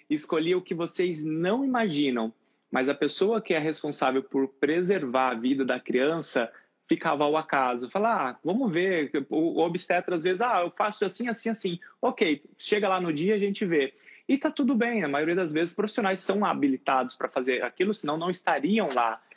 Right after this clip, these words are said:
Mas é isso que você falou, quando recebe alta, com quem que você vai falar agora?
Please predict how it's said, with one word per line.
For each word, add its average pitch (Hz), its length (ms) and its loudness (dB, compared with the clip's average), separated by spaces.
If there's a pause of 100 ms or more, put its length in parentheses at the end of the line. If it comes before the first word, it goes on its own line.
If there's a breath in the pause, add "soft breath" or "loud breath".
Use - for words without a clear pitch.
(160 soft breath)
Mas 190 180 2
é 214 60 6
isso 214 120 -4
que - 80 -8
você 214 80 2
falou, 165 400 0
quando 202 240 0
recebe 190 560 0
alta, 123 540 0
com 247 120 0
quem 311 140 -2
que 277 120 -6
você 190 280 -2
vai 147 140 0
falar 131 340 0
agora? 117 500 0